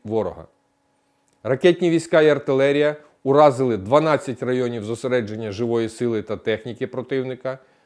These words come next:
чотири склади з боєприпасами, позиції засобів протиповітряної оборони та радіоелектронної боротьби, зокрема автоматизовану станцію перешкод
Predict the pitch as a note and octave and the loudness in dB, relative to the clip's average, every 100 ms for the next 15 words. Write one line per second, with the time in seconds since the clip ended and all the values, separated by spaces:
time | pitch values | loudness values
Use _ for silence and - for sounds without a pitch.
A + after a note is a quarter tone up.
0 | _ - D#3+ D#3+ E3+ C3+ - - C3+ C#3 | _ 0 2 4 4 4 0 -2 0 0
1 | G2+ A#2+ A#2 A#2 - B2 B2 D3 C#3+ D3 | 0 -2 -2 -6 -4 -2 -2 -4 -6 -8
2 | D3 _ _ _ D3 C#3+ E3+ E3+ C3+ A#2 | -12 _ _ _ 4 6 4 4 0 4
3 | D3+ D3 C3 C3 B2 _ C#3+ D3 D3+ C#3 | 4 2 -2 -2 -4 _ 2 4 2 0
4 | B2+ A#2+ B2+ C3 C3 C3 C3+ C#3 C#3 C#3 | 0 0 -2 -4 -4 -2 0 0 -2 -4
5 | - C#3+ C#3+ B2 B2 A#2+ B2 B2 B2 B2+ | 4 4 4 0 -2 0 0 0 -2 -2
6 | A#2+ A2+ G2 A2 G2 G2 C3+ D3 - _ | -2 -4 -2 -2 -2 -2 -2 -2 -10 _
7 | _ G2+ A2+ C#3 C#3 B2 C3+ D3+ - _ | _ -4 0 2 0 0 0 -2 -8 _
8 | _ C3 C3+ D3+ C#3+ C#3 C3+ A#2 C#3 C#3 | _ 0 2 2 2 2 0 2 2 2
9 | C#3+ C#3+ - C3+ B2+ A#2+ B2+ A2 A#2+ A2+ | -2 -6 2 4 4 -2 -6 -2 -2 -4
10 | - C3 B2 | -6 -4 -4